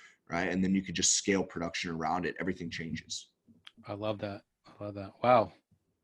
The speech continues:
Speaker 2: So many things kinda pop in my head as you're saying that. I'm, I'm gonna give you a, I'm gonna start with a bold assumption here, first of all,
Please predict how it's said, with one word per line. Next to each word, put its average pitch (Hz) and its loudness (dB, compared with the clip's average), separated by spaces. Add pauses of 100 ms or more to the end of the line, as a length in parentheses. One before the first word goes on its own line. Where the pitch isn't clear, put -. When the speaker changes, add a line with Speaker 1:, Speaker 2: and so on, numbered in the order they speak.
(720)
Speaker 2:
So - 6
many 165 10
things 151 8
kinda 127 4
pop 139 6
in 127 -2
my 127 8
head 127 8
as 113 6
you're 117 8
saying 131 6
that. 120 6
I'm, 170 8
I'm 160 8
gonna 233 8
give 185 4
you 160 12
a, 127 8 (420)
I'm 143 2
gonna 190 4
start 208 6
with 151 8
a 120 6
bold 123 2
assumption 110 4
here, 104 4
first - 0
of - -12
all, 101 2